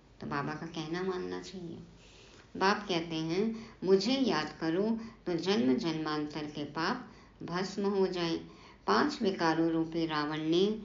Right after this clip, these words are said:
तुमको पाप आत्मा बनाया है, फिर पुण्य आत्मा भी बनना है।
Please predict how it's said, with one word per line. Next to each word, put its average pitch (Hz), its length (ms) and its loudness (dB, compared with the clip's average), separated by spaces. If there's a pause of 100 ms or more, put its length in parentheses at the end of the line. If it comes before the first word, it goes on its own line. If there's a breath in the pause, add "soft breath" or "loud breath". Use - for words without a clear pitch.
(800 loud breath)
तुमको 214 360 6
पाप 185 520 4
आत्मा 165 460 4
बनाया 139 480 2
है, 139 340 -4 (440 loud breath)
फिर 285 180 6
पुण्य 226 520 6
आत्मा 156 460 2
भी 165 340 2
बनना 143 460 -2
है। 143 240 -6